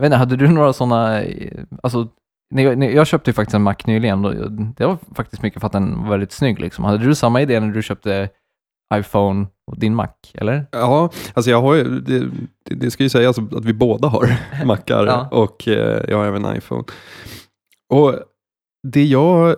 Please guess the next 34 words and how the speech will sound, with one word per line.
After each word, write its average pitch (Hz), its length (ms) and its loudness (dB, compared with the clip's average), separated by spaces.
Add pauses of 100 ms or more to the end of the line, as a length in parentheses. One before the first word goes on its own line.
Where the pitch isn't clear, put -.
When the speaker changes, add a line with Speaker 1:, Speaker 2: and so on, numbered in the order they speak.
Speaker 2:
det, 143 260 -6 (640)
snyggheten 139 1000 0 (640)
var 113 160 0
absolut 120 680 -2 (240)
viktig - 380 -6
för 95 80 -10
mig. - 260 -8 (760)
Det 117 80 -4
var 73 140 -4
den. - 220 -10
Speaker 1:
Mm. 117 180 -4 (840)
Speaker 2:
Men 120 140 2
sen 139 220 2
så 147 180 0
kände 127 340 2
jag 117 140 4
väl 113 120 0
också 127 420 -2
att, - 680 -4 (880)
att 117 100 -6
det 113 80 -6
bara 117 440 -2
så 117 80 -6
här 113 120 -2 (200)
var - 140 -4
skönt 131 680 -6
att 107 60 -8
köpa 110 380 -2
en, 107 240 -6
en 107 120 -4
leksaksdator - 1040 -6
som 101 240 -8
det 101 60 0
ändå 110 200 0